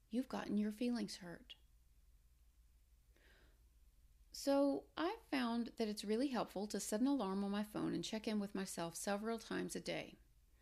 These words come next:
In the beginning, I'd suggest maybe five or six times a day. You can keep a pad of paper or even an app open on your phone. Just take a few deep breaths and ask, "How am I feeling right now?" or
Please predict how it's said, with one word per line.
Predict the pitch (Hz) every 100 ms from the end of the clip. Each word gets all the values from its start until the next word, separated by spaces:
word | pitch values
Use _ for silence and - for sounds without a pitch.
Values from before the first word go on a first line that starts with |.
| - - - - - _ -
In | 185
the |
beginning, | 170 190 330 262 285 311 - -
I'd | 208 214
suggest | 240 214 240 233 - -
maybe | 233 226 220
five | - 190 196 208 208
or | 196
six | - 190
times | - 196 185
a | 165
day. | 156 - - - - - - - - - - - -
You | 220
can | 214 226 220 214
keep | 277 320
a | 381
pad | 294 247
of | 277 277
paper | 190 185 214 208
or | 202 196 -
even | 190 202
an | 214 214
app | 190 202 - -
open | 202 196 202
on | - 190
your | 190
phone. | 190 185 170 151 175 - -
Just | - 226
take | - 247
a | 220
few | 214 208 226 302
deep | 254 277
breaths | 277 196 190 -
and | 233 -
ask, | 185 180 180 - - - - - - - - -
"How | - 190 190
am | 208
I | 233
feeling | 247 320 302
right | 196 185 -
now?" | 175 170 160
or | - 220 220 233